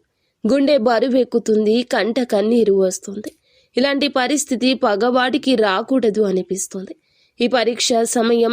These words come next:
ఈ సమయంలో చాలా వరకు కూడా స్థిరతత్వంతో ఉండండి, మొండిగా ఉండండి, పట్టుదలగా ఉండండి. మీరు మీకు మీరుగా ధైర్యం చెప్పుకోండి. సంతానం పట్ల ఈ రోజు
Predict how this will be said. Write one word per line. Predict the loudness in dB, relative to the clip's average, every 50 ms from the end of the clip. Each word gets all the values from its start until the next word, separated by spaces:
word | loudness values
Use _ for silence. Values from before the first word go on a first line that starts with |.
| -2 0 0
ఈ | 0 2 2
సమయంలో | 0 0 0 0 2 2 2 2 2 2 2 2 2
చాలా | 0 0 0 0 0 0 0 0 -2 0
వరకు | 0 0 0 0 0 -2
కూడా | 0 0 0 0 0 -2 -4 -8 _ _ _ _ _ -14
స్థిరతత్వంతో | -12 -4 0 0 2 2 2 0 0 -2 -2 -2 -2 -2 -4 -2 -2 0 0 2 2
ఉండండి, | 4 4 2 2 2 2 2 2 2 2 2 4
మొండిగా | 4 4 4 2 0 0 -2 -2 -2 -2 -2
ఉండండి, | 0 0 -2 -2 -2 -4 -4 -4 -4 -6 -8 -12 _ _ _ _ _ _ -2
పట్టుదలగా | -2 -2 0 0 0 0 2 2 2 2 2 0 0 -2 -4 -2 0
ఉండండి. | 0 0 0 0 0 -2 -2 -4 -8 _ _ _ _ _ _ _ -20 -6 _
మీరు | 0 0 2 2 2 2 4 4
మీకు | 4 4 4 2 2 0 0 2
మీరుగా | 2 2 2 2 2 2 2 0 0 0
ధైర్యం | 0 2 2 2 2 2 2 2 2 2 0
చెప్పుకోండి. | 0 -2 -2 -4 -4 -8 -8 -6 -6 -4 -4 -6 -8 -12 _ _ _ _ _ _
సంతానం | -4 -2 0 0 0 0 0 2 2 2 2 2
పట్ల | 2 0 0 0 2 2 2 2 2
ఈ | 2 2
రోజు | 4 4 2 2 0 -2